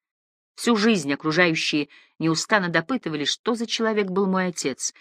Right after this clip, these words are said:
и я ненавидел это всеми фибрами души, но теперь сам — сгорал от нетерпения задать пятьдесят миллионов вопросов о Франце.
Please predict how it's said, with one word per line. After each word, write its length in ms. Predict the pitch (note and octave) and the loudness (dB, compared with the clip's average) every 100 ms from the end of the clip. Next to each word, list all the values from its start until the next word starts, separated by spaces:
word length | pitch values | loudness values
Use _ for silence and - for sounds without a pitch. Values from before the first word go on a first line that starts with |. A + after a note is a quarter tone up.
| - _ | -20 _
и 80 | C#3+ | 0
я 180 | D#3+ G3+ | 4 4
ненавидел 680 | A3+ B3 C#4 D#4+ G#3 D#3 D3 | 6 6 8 8 6 4 2
это 300 | D3+ - C3+ | -2 -6 -8
всеми 400 | - A3+ A#3 G#3+ | -4 0 2 0
фибрами 420 | - G3 F3+ F3+ | -2 -2 0 -2
души, 460 | D#3+ D#3+ - A#2 - _ _ - | -4 -4 -4 -6 -12 _ _ -10
но 80 | C#3 | -6
теперь 300 | C3 C3+ A#2+ | -4 -4 -4
сам — 500 | - - G#3 C#3 - _ _ | -2 6 6 6 -4 _ _
сгорал 560 | C3 C3 E3 E3 E3+ E3+ | -12 0 4 6 6 6
от 160 | D#3+ D#3+ - | 2 0 -2
нетерпения 800 | E3+ - F3 - E3+ C#3 A#2+ A#2+ | -2 0 -4 0 0 0 -2 -4
задать 360 | B2+ D3+ E3 - - | 0 2 2 0 -2
пятьдесят 760 | F#3 D#3 D#3 A3 - F#3+ - | -2 0 0 2 6 6 4
миллионов 420 | C#3+ D#3 D#3+ C#3 - | -2 0 0 -2 -4
вопросов 540 | C3 - F3 F#3 - _ - | -6 -4 -4 -4 -6 _ -10
о 80 | B2+ | -10
Франце. 600 | - - B2 A2 - | -10 -10 -10 -6 -8